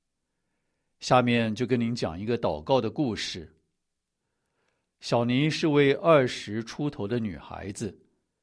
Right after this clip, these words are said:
母亲肿瘤末期的时候，她休学回家照顾母亲两年。妈妈疼痛的时候给她按摩，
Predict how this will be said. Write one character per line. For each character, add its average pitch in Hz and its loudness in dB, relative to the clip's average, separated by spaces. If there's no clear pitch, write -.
母 123 -2
亲 170 -2
肿 110 -4
瘤 113 0
末 143 2
期 160 -2
的 147 0
时 113 -4
候， 120 2
她 131 0
休 170 -2
学 110 -4
回 92 -8
家 123 2
照 135 4
顾 117 -2
母 95 -6
亲 110 -6
两 85 -6
年。 82 -12
妈 127 2
妈 135 6
疼 110 -8
痛 147 -6
的 117 -4
时 98 -6
候 117 -2
给 92 -8
她 101 -2
按 147 6
摩， 95 -8